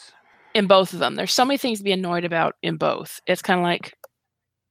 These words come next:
"Well, I got, I got fodder for ages."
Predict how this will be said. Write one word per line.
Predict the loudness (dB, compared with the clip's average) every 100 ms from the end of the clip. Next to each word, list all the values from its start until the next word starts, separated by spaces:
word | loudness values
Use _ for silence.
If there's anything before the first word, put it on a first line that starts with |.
| _ _ _ _ -20 -16 -4
"Well, | 0 2 2
I | 2
got, | 4 4 2
I |
got | 4 2 2
fodder | 4 4 4
for | -2 -2
ages." | 0 0 -2